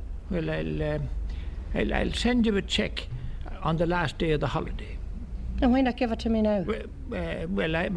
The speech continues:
Speaker 1: I haven't a blank cheque in the house. I used the last one yesterday. I'll, I'll send you a cheque in, in eight or nine days. Oh, God, I, I,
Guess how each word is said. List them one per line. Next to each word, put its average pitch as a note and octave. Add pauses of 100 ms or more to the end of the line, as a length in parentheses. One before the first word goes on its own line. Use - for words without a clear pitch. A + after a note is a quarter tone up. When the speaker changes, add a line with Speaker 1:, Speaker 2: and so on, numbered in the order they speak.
Speaker 1:
I F3
haven't F3+
a D3+
blank E3+
cheque -
in D#3+
the C3
house. -
I D3+
used D3+ (120)
the E3
last F3
one C3+
yesterday. C#3+
I'll, E3 (260)
I'll G3
send C4+
you A#3
a G#3
cheque -
in, F3+
in D#3+
eight F3
or E3
nine D#3+
days. C3+ (380)
Oh, -
God, -
I, - (180)
I, A#3